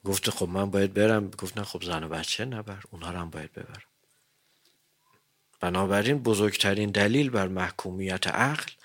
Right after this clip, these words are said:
و ای که سرش نمیشه بفهمه چی به کجاست، همینه، همین قضیه است. همه عقلای عالم هم جمع می‌کردی، همه تصدیق می‌کردن ن-، <clears throat> که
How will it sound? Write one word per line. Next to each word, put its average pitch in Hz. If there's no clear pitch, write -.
و 87
ای 92
که 95
سرش 90
نمیشه 90
بفهمه 82
چی -
به 90
کجاست، 113
همینه، 92
همین 92
قضیه -
است. -
همه 113
عقلای 98
عالم 92
هم 92
جمع 92
می‌کردی، 92
همه 101
تصدیق 117
می‌کردن 92
ن-، 95
<clears throat> 101
که -